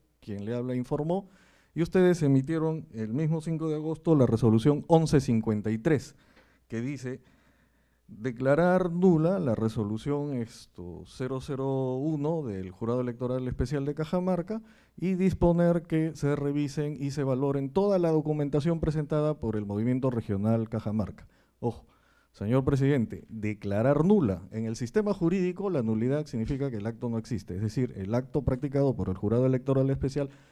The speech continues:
no existe. El jurado revisa nuevamente los documentos y los dos señores, Acosta García y Jade Barrante, se pronuncian por la improcedencia. ¿Y cuáles son los fundamentos? Declaran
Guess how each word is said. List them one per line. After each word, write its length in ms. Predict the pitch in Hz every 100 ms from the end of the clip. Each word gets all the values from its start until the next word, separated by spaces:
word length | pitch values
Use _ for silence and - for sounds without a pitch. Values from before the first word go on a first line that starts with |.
| _ _ _ _
no 240 | 113 127 120
existe. 480 | 113 107 - - _ _ _ _ _ _
El 140 | 117 127
jurado 420 | 147 190 190 196
revisa 500 | 165 147 160 190 180
nuevamente 480 | 190 190 190 190 190
los 100 | 180
documentos 580 | 180 180 190 185 180 160
y 60 |
los 220 | 120 117 131
dos 160 | 170
señores, 600 | 165 165 160 160 156 - - _ _ _ _ _ _ _ -
Acosta 420 | 110 95 147 165
García 400 | 147 147 165 156
y 60 | 131
Jade 220 | 147 147
Barrante, 500 | 147 139 160 151 156
se 140 | 131
pronuncian 640 | 107 117 175 202 175 127 110
por 160 | 107
la 60 | 110
improcedencia. 680 | 104 110 120 139 113 - - _ _ _ _
¿Y 80 | 110
cuáles 340 | - 180 180 170
son 180 | 185
los 120 | 180 -
fundamentos? 880 | 139 135 165 180 123 - - - _ _ _ _ _ _ _ _ _ _ _ _ _ _
Declaran 760 | 117 123 113 170 170 170 175